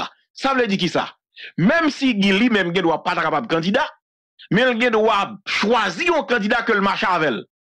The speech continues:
Si moun moi yo a dit, « Maurice, ça va venir marcher à moi là. » On pas connaît, ça dépend. Si le remarque vision moi là, le marché là dedans. <laughs> Il a marché à moi.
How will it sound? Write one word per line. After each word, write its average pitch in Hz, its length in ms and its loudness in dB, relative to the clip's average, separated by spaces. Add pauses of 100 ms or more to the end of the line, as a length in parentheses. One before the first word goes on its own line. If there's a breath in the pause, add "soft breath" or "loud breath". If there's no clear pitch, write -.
(1120)
Si 135 120 -6
moun 151 160 0
moi 131 180 2
yo 127 120 2
a 123 80 -2
dit, « 120 140 0
Maurice, 156 240 0
ça 139 100 -2
va 110 160 -4
venir 110 160 -2
marcher 113 280 -2
à 110 100 0
moi 98 200 -2
là. » 95 200 -4
On 480 180 0
pas 415 200 0
connaît, 466 500 0
ça 285 220 0
dépend. 285 440 2 (100)
Si - 160 -4
le 349 80 2
remarque 285 440 2
vision 190 420 2
moi 147 240 0
là, 131 180 2
le 127 80 0
marché 135 320 0
là 113 200 0
dedans. 95 260 -6 (200)
<laughs> - 220 -10
Il 190 340 -2
a 160 100 0
marché 170 320 0
à 220 140 2
moi. 302 220 2